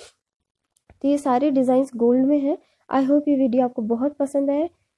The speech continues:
अगर आप हमारे channel पे नए हैं, तो please channel को subscribe ज़रूर करें, Bell button को press करना ना भूलें।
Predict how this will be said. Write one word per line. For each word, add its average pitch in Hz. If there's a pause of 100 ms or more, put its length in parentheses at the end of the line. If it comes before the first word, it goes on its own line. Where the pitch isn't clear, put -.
(640)
अगर 269
आप 269
हमारे 262
channel 247
पे 269
नए 262
हैं, 285
तो 262
please 254
channel 240
को 254
subscribe 247
ज़रूर 262
करें, 269
Bell 240
button 247
को 294
press 247
करना 226
ना 208
भूलें। 208